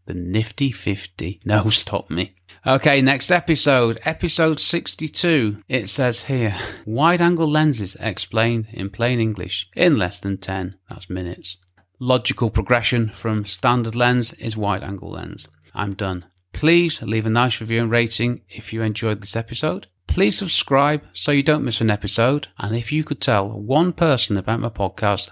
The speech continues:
I would be most grateful. Thank you very much for listening to my small but perfectly formed podcast. To find out more about my podcast and to ask a question of your own, check out the Photography Explained podcast website. That's photography explained podcast dot com.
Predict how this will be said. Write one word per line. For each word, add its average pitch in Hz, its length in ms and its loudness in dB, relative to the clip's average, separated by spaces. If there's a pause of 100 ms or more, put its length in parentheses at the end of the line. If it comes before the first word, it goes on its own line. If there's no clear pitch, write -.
I 190 180 2
would 170 260 2
be 92 80 -6
most 90 260 -6
grateful. - 500 -10 (240)
Thank 196 260 2
you 165 40 -2
very 139 220 4
much 131 220 2
for 127 100 -4
listening 120 560 0
to - 120 -8
my 98 140 -6
small 143 640 -4
but - 180 -20
perfectly 135 400 -6
formed 117 300 -4
podcast. - 640 -8 (220)
To - 100 -12
find 170 280 2
out 127 120 0
more 170 200 4
about 107 220 0
my 87 80 -6
podcast 135 600 -6 (120)
and 131 200 0
to 127 120 -2
ask 113 180 -2
a - 60 -20
question 117 360 0
of - 120 -4
your 90 100 0
own, 135 280 2 (160)
check - 240 0
out 123 220 2
the 92 60 -4
Photography - 520 -2
Explained 147 440 0
podcast - 460 0
website. 107 600 0 (180)
That's - 180 -6
photography 104 500 0
explained 107 540 0
podcast - 640 0 (100)
dot - 300 0 (120)
com. 101 420 -2